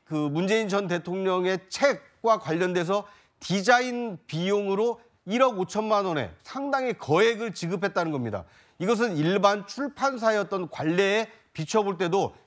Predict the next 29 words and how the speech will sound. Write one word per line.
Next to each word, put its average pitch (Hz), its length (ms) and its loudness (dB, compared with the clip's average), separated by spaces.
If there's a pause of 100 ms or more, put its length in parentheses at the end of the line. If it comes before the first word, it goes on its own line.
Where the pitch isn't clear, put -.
지나치게 175 560 -2
큰 277 300 -2
액수이기 190 340 0
때문에 170 420 2 (240)
이것이야말로 190 920 2 (180)
우회적으로 233 1000 0 (200)
이 147 220 -2 (100)
문 151 220 -2
전 180 180 0
대통령 170 500 -4
딸에게 226 520 2 (240)
이 123 220 -4
특혜성 247 720 0
어떤 147 280 -2
자금을 160 420 0
지급한 202 380 0
거 202 80 2
아니냐, 147 300 0 (220)
이런 180 320 2 (100)
의혹이 262 460 2
지금 226 180 -4
제기가 165 360 -2
돼 156 120 0
있고 160 340 -2 (200)
이거에 165 340 0
대한 160 240 0
잘잘못을 196 800 0 (180)
지금 131 240 -8
검찰이 156 580 0